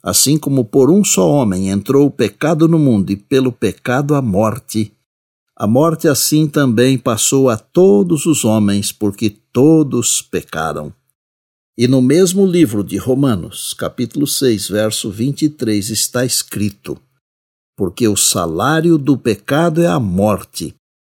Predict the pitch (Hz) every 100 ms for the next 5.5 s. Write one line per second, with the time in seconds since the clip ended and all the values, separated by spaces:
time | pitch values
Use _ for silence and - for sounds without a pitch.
0 | _ - 113 117 95 110 90 90 135 190
1 | 208 196 147 123 - 117 180 208 202 190
2 | 180 151 135 139 135 131 - - - 113
3 | 92 90 113 170 151 156 - 107 117 123
4 | 113 117 107 - 151 196 - 175 143 123
5 | 82 120 127 - -